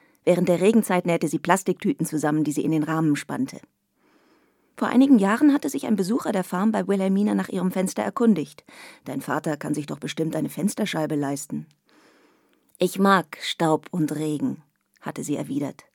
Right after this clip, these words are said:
Aus Staub und Regen wurde Matsch. Und Matsch bot jede Menge Möglichkeiten. Dieser rötliche Staub bedeckte all die unbefestigten Feldwege der Farm, auf denen Captain Brown, der Besitzer, täglich unterwegs war.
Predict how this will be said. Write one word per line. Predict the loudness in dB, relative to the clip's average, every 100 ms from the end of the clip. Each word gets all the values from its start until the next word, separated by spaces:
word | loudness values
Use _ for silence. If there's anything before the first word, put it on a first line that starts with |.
| _ _ _ _ _ _ _ _ -4
Aus | -2 0
Staub | 0 -2 -2
und | -4
Regen | -4 -2 -2 -2 _ _ _ _ _
wurde | -2 -2 0
Matsch. | 0 0 -2 -8 -12 -14 _ _ -16 -2 0
Und | 4
Matsch | 4 4 0 -4
bot | 0 0 2
jede | 6 8 8
Menge | 6 4 4 4
Möglichkeiten. | 2 0 -2 -8 -10 -10 -10 -10 _ _ _ _ _ _ _ _ _ _ _
Dieser | 2 2 6
rötliche | 4 2 -4 -4
Staub | -2 0 0 -2
bedeckte | -4 -4 -2 -2 2
all | 2
die | 2 4
unbefestigten | 4 4 0 -4 -6 -8 -6
Feldwege | -4 0 0 0 -2 -2
der | -4 -4
Farm, | -6 -6 -4 -6 -10 -20 -20 _ _
auf | -8 0
denen | 2 2
Captain | 0 0 2 4
Brown, | 4 4 4
der | 4
Besitzer, | 0 0 -2 -2 -4
täglich | 0 0 -2 -6
unterwegs | -4 -2 -2 -4 -8
war. | -12